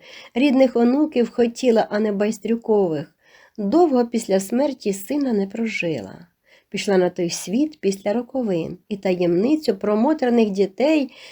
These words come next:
яких вона прижила з грішкою, баба забрала з собою у могилу. Леся сиділа як вкопана,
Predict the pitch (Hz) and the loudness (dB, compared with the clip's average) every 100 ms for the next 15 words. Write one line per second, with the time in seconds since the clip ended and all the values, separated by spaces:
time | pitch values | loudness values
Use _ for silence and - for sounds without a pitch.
0 | - 247 233 330 320 - 202 240 254 277 | -2 -2 2 0 0 0 2 2 4 2
1 | 220 - 214 208 190 247 277 208 190 160 | 0 -2 0 0 0 2 4 4 2 -6
2 | 233 320 - 269 247 254 240 - - - | 0 0 0 -4 -2 -2 -4 -12 -20 -14
3 | 208 320 330 269 233 214 214 220 214 208 | 2 4 4 2 2 0 2 2 0 -4
4 | 202 - 156 147 202 202 - 175 175 156 | -8 -6 -4 -2 0 -2 -2 -4 -6 -4
5 | 151 135 147 165 _ _ _ _ _ _ | -6 -6 -10 -14 _ _ _ _ _ _
6 | _ _ _ 269 320 - 233 208 175 220 | _ _ _ -4 -2 -2 -2 -2 -2 -2
7 | 220 220 226 - - 180 170 135 147 170 | 0 -4 -8 -12 -4 -4 -4 -8 -6 -8